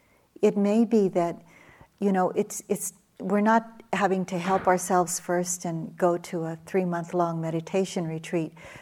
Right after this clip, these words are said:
before we do something in the world. This may mean that we come to notice what's going on in our own minds first. We come to that kind of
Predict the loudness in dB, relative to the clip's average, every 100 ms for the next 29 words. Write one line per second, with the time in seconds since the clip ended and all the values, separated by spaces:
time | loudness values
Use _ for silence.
0 | -8 -6 -2 2 2 2 2 2 2 2
1 | 2 2 -2 -2 -6 -4 0 0 -2 -8
2 | -20 -20 -20 -20 -20 _ 6 6 6 0
3 | 0 2 -2 -4 0 4 4 4 2 2
4 | 0 -2 -14 -14 -2 4 4 2 4 6
5 | 8 6 2 2 2 2 -2 0 4 6
6 | 6 4 2 0 0 0 2 2 0 0
7 | 0 -2 -2 0 0 0 -2 0 0 0
8 | -2 -8 -8 -6 -6 -8 -14 -16 _ -20
9 | -6 -4 -2 2 2 2 0 0 2 0
10 | -4 -8 -6 -6 -6 -8